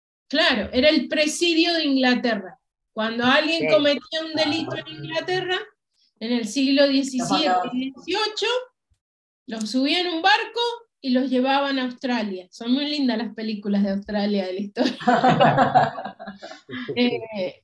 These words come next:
Speaker 1: ¿y qué pasó entonces? No había ninguno mejor que otro. Todo era
Speaker 2: Claro.
Speaker 1: malo.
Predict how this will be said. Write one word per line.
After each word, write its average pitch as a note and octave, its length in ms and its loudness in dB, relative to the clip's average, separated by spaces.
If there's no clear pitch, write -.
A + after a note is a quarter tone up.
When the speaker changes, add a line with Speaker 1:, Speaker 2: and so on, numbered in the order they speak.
Speaker 1:
¿y C#4+ 280 2
qué G4+ 220 4
pasó F4 420 4
entonces? B3 600 4
No C#4 100 2
había F4+ 280 2
ninguno F4+ 440 -2
mejor D#4+ 440 -4
que C#4 140 -2
otro. C#4+ 440 -2
Todo C4+ 160 2
era D#4 160 6
Speaker 2:
Claro. C#4+ 180 2
Speaker 1:
malo. - 300 -4